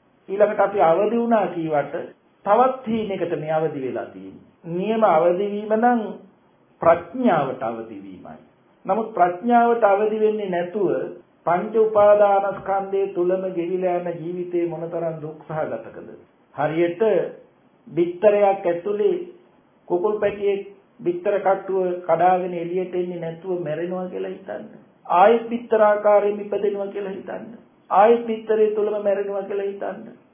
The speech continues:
කවදාක්වත් බිත්තර කට්ටුව කඩාගෙන ආපු සම්මතාලෝකයක්වත් දැක්කේ නෑනේ.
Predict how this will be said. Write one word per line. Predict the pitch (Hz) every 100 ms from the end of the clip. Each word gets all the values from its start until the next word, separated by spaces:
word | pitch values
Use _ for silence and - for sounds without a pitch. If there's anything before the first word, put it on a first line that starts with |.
| _ _ _ -
කවදාක්වත් | 165 180 190 190 190 190 185 - - _ _
බිත්තර | 156 175 196 190
කට්ටුව | 185 185 190 185
කඩාගෙන | 185 180 180 175 180
ආපු | 175 175 170
සම්මතාලෝකයක්වත් | 160 160 175 175 170 170 175 170 175 170 175 170
දැක්කේ | 180 170 175 175
නෑනේ. | 175 175 -